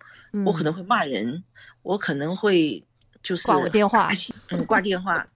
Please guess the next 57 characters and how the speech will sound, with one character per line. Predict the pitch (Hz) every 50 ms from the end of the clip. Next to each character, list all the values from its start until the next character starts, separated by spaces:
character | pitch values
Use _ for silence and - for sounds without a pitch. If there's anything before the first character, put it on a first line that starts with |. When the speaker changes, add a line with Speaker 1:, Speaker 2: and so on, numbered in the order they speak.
| _ _ _
Speaker 1:
嗯。 | - 175 170 165 160 160 160 156 156 -
Speaker 2:
我， | - 147 -
我 | 170 196
甚 | 196 - 285 254
至 | 226 226 226
可 | - -
能 | 160 147 160 175
就 | 180 185
是 | 175 - 180 160
会 | - 190 170 156 135 92 - _ _ _ _ _ _
控 | - - 254 220 180
制 | 160 170
不 | 156
了 | 139 120 90
自 | - - 160
己 | 143 131 120
情 | - - - - -
绪。 | 139 - 151 147
Speaker 1:
是， | - - 170 160 151 143 143
是。 | 143 -
Speaker 2:
但 | - 226 233
是 | 220
现 | 208 - 302 285
在 | 254 220
对 | - 262
我 | 240 190 147
来 | 131 127 165
讲， | - 180 139 123 -
一 | - 175
切 | - - - 220 185
都 | 185 180
已 | 170 151
经 | 123 - 143 143 151 147 147 -
过 | - 160 156
去 | - - 196
了。 | - - - _ _ _ _ - - - _
Speaker 1:
嗯。 | - 202 185 143 -
Speaker 2:
然 | 139 156
后 | 170 185 175 165 143
我 | 135 127
的 | 139 170 170
小 | - 139 135
孩 | - - 117 135
现 | 143 - 175 165
在 | 165 160 147
好 | - - - -
像 | 165 - 160 147
也 | 139 120 90 - - _ _ _
慢 | - 175 170
慢 | 165 151 156
恢 | - - 180 202 208
复， | 202 - -
他 | - 226 269
现 | - 392 370
在 | 320 262
还 | - 156 170
是 | 190 175 165 160